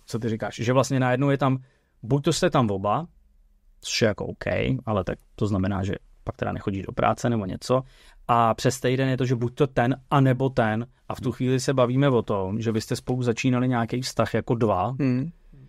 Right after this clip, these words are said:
Speaker 1: Chodili jste na randíčka, tamhle to něco, tohle, začínali jste, máte se jakože rádi, tohle. A najednou to, tam přijde jako to dítě a přesně se stane, že buď je tam ten, anebo je tam ten.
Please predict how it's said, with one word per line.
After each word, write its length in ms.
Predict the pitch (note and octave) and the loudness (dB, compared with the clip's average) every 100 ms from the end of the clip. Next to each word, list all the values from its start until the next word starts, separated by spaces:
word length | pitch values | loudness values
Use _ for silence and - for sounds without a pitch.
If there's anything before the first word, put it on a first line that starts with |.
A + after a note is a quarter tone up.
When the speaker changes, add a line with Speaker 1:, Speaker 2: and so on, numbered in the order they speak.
| - | -12
Speaker 1:
Chodili 260 | - G2+ | -4 -2
jste 160 | F#2 A#2 | -2 0
na 100 | C3 | 0
randíčka, 460 | A#2+ A2 G#2+ - - | 2 0 -4 -6 0
tamhle 280 | B2+ A#2+ | 2 2
to 120 | A2 A2 | 0 -2
něco, 300 | B2 - A#2 | -2 -2 -2
tohle, 300 | C3 A2+ G#2 | -2 0 0
začínali 400 | A2+ - A2+ A2 | -2 -2 -2 -2
jste, 120 | - - - | -6 -16 -2
máte 240 | G#2+ G#2 | 0 0
se 140 | A2+ G2+ | -2 -4
jakože 300 | G2 A2 B2+ | -4 0 2
rádi, 280 | C3 A#2+ A#2 | 4 2 2
tohle. 180 | A#2+ A#2 _ - | 0 -2 _ -2
A 80 | |
najednou 440 | A#2 A2+ A#2+ C3 C3 | 2 4 4 2 0
to, 140 | C#3+ - - | -2 -4 -2
tam 180 | C3 B2+ | -2 0
přijde 240 | - C3 | -2 0
jako 200 | B2 A#2 | 0 0
to 140 | C3+ D3 | 2 0
dítě 580 | B2 A2 G#2+ F#2 G#2+ C3 _ | 0 -4 -6 -6 -8 -12 _
a 40 | - | -8
přesně 300 | - B2 A#2+ | -4 -2 -2
se 120 | C#3+ | -4
stane, 280 | - B2 B2+ | -2 0 2
že 140 | C#3 B2+ - | 0 -2 -10
buď 280 | G2 B2+ D#3 | -8 -2 0
je 80 | |
tam 200 | D3 D#3 | 2 2
ten, 340 | D3+ D3 D3 E3 _ _ - | 2 2 2 -2 _ _ -6
anebo 320 | G#2+ A2+ C3 | -2 2 4
je 80 | B2 | 4
tam 220 | B2 A#2+ | 2 0
ten. 300 | A#2 G2+ | 0 -2